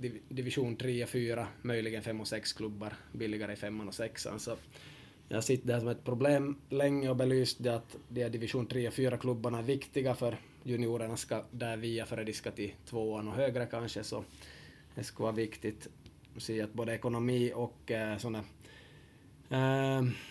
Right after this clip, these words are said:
viktiga människor som fixar grejer, drar in sponsorer och sköter klubbarna, det blir färre och färre av dem, och det finns stor risk att lag elimineras. Det händer, och det hän-, det har hänt och det kommer att hända på nytt. Så,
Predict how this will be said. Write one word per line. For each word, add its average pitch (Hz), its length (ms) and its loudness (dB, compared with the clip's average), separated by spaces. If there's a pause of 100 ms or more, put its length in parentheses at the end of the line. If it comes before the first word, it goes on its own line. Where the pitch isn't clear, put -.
(160)
viktiga 147 560 8
människor 139 480 6
som 120 220 4
fixar 123 480 2
grejer, 117 480 2
drar 113 240 0
in 113 100 -2
sponsorer 107 680 -2
och 98 220 -6
sköter 104 240 -2
klubbarna, 107 540 -4 (720)
det 123 100 -2
blir 117 160 2
färre 113 320 0
och 104 60 -4
färre 117 360 0
av 104 80 -2
dem, 110 300 -2
och 107 120 -2 (340)
det - 140 -16 (100)
finns 98 280 -6 (200)
stor 107 200 -2
risk 101 280 -4
att 101 260 -6
lag 107 380 -4
elimineras. 107 920 -2
Det - 140 -6
händer, 110 480 -4 (200)
och 104 100 -6
det 101 60 -4
hän-, 101 200 -4 (100)
det 120 120 -2
har 117 80 2
hänt 135 360 0
och 117 60 0
det 107 80 -2
kommer 101 240 -2
att 101 60 -4
hända 98 220 -6 (540)
på 92 120 -2
nytt. 95 300 -4
Så, 107 360 0